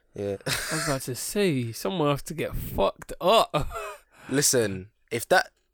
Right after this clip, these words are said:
Speaker 1: I feel like I'd keep the podcast recording if that happened.
Speaker 2: Yeah, I would. Was
Speaker 1: Keep it
Speaker 2: deaf.
Speaker 1: recording. I probably,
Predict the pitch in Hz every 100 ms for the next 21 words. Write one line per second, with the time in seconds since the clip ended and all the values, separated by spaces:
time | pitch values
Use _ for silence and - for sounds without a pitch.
0 | _ _ _ - 175 226 175 131 - -
1 | 127 - 120 110 104 104 131 107 98 -
2 | - 107 - 95 123 113 165 123 175 -
3 | _ - 139 160 180 127 139 131 98 120
4 | - _ _ 120 135 175 160 135